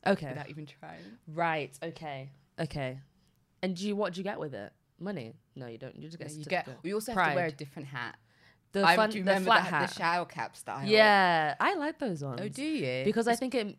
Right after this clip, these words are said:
Speaker 1: I think it automatically shows that you're better than everybody else here.
Speaker 2: No, it's, you're still wearing a shower cap, though.
Speaker 1: Yeah,
Speaker 2: Like,
Speaker 1: but
Speaker 2: it's
Speaker 1: it
Speaker 2: silk.
Speaker 1: shows,
Speaker 2: Although
Speaker 1: like,
Speaker 2: it's nice, nice bonnet.
Speaker 1: you can sl-, you can put it to the side.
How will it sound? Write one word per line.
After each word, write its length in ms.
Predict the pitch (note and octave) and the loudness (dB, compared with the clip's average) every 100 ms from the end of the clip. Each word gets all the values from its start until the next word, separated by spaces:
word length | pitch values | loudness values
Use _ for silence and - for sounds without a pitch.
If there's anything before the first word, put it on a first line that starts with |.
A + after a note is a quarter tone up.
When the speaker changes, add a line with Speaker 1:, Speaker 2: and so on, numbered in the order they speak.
| - | 0
Speaker 1:
I 80 | G#3 | 2
think 200 | A3 A#3 | 2 0
it 80 | G#3 | 2
automatically 520 | G3 G3+ G#3 G3 F#3+ | 0 0 -4 -2 -2
shows 240 | F3 F#3 F3 | 2 2 2
that 100 | D#3+ | 0
you're 80 | |
better 180 | E3 F3+ | 2 2
than 140 | E3 E3 | 2 -2
everybody 360 | D#3+ D#3+ D#3+ | -2 -4 -2
else 220 | D3+ F3 - | -2 -4 -4
here. 140 | D#3+ | -4
Speaker 2:
No, 220 | D3+ D3+ | -4 -6
it's, 200 | C3+ C#3 C#3 - | -8 -10 -14 -12
you're 140 | C3+ C#3 | -10 -8
still 160 | C#3+ | -10
wearing 160 | B2+ G#2+ | -12 -12
a 40 | |
shower 240 | - A2+ G#2 | -10 -10 -10
cap, 160 | - - _ | -16 -20 _
though. 80 | _ _ F4 | _ _ -2
Speaker 1:
Yeah, 180 | D#4+ F3+ | 4 6
Speaker 2:
Like, 100 | F3 | 6
Speaker 1:
but 120 | F3+ | 6
Speaker 2:
it's 80 | - | 6
Speaker 1:
it 40 | A#3 | 6
Speaker 2:
silk. 140 | A#3 | 8
Speaker 1:
shows, 220 | A#3+ A3 | 8 8
Speaker 2:
Although 140 | G3+ F#3+ | 6 6
Speaker 1:
like, 100 | D4 | 4
Speaker 2:
it's 100 | C4 | 2
nice, 220 | F#4+ F4+ | -2 0
nice 260 | C#4+ E4+ F#4+ | 2 2 2
bonnet. 440 | - G#3+ A3 F#2+ - | -2 -2 0 -2 2
Speaker 1:
you 120 | B3 | 2
can 240 | - B3+ | 4 2
sl-, 200 | B3 - G3+ - | 2 -2 -4 -4
you 80 | |
can 160 | G#3+ A#3 | -2 -2
put 180 | - C4+ | 0 -4
it 100 | G3 | -4
to 80 | G3 | -6
the 60 | |
side. 460 | F3 F#3 F3+ D#3 | -4 -4 -2 -6